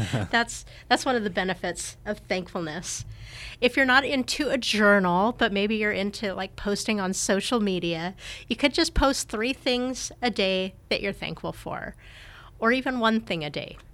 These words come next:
Speaker 2: Pick it, just as do it consistently. It could be in the morning if you like to start your day off that way. It could be the, in the evening, reflecting back on the day. I have a friend who, I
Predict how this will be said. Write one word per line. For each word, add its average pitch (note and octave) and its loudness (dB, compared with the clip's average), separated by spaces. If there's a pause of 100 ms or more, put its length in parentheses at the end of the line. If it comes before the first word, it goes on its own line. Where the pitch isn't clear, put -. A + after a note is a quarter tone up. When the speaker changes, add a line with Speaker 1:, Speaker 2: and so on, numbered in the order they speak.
(200)
Speaker 2:
Pick B3 4
it, - -2
just - -4
as G#3 -2
do G#3 -4
it - -8
consistently. F#3 -6
It - -12
could A#3 -2
be C4 0
in A#3 0
the F#3+ -4
morning G3+ -2
if - -6
you G#3+ 0
like F#3+ 0
to G#3 -6
start G3 -2
your F3+ -6
day F#3+ -2
off A3 -2
that G#3 0
way. G#3+ -2
It - -6
could F#3+ -8
be F#3+ -2
the, E3+ -6
in G3+ -6
the - -6
evening, C#4 -4 (540)
reflecting G3+ -2
back F3+ -2
on A3 -2
the A3 0
day. A3 -2 (720)
I G#3+ 0
have G#3 2
a G3 -2
friend G#3+ 0
who, G#3 -2 (600)
I - -10